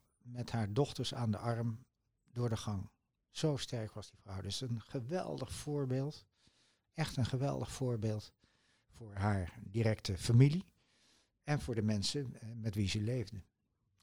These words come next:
En, eh, ik zal dan nog vertellen, want het heeft eigenlijk nog weer diepere indruk gemaakt. Eh, en ik, als jonge, als jonge co-assist-, of, eh, ja, jonge co-assistent.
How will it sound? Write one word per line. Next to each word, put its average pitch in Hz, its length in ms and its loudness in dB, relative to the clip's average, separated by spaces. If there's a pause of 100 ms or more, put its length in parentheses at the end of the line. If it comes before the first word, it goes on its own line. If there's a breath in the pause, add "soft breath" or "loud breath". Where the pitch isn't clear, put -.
(440 soft breath)
En, 110 340 0 (200)
eh, 117 120 -20 (400)
ik 127 120 -10
zal 131 180 4
dan 127 140 6
nog 151 200 6
vertellen, 123 220 4
want 127 160 0 (200)
het - 240 -20
heeft 131 180 0
eigenlijk - 400 -4
nog 131 200 0
weer 120 260 2
diepere 123 320 -2
indruk 110 320 2
gemaakt. 107 640 -4 (1300)
Eh, 110 100 -20 (640)
en 107 240 -16 (360)
ik, - 500 -20
als - 280 0 (300)
jonge, 123 440 8
als - 260 0
jonge 120 420 8
co-assist-, - 680 0
of, - 200 -8
eh, 123 100 -2 (180)
ja, 104 240 -2
jonge 117 380 2
co-assistent. - 880 -4